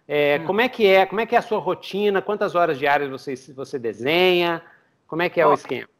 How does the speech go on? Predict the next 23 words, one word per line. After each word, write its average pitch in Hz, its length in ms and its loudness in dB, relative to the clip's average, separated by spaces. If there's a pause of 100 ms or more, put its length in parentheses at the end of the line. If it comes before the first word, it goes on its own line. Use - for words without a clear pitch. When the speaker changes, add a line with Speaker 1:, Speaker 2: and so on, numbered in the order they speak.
(320)
Speaker 2:
eu 240 180 4
queria 320 260 -6
que 320 100 -6
o - 20 -6
meu 294 160 -2
dia 269 140 -8
tivesse 285 300 -8
quarenta 285 300 -6
e 277 40 -8
oito 285 240 -8
horas. - 560 -8
<laughs> - 1040 -4
Pra 202 80 -16
eu 190 40 -16
trabalhar 226 360 -6
quarenta 226 420 -12
e 214 40 -20
dormir 262 300 -18
oito. 139 360 -14 (800)
É, 151 640 -10
mas 247 180 -16
não, 269 180 -10
cara, 147 340 -8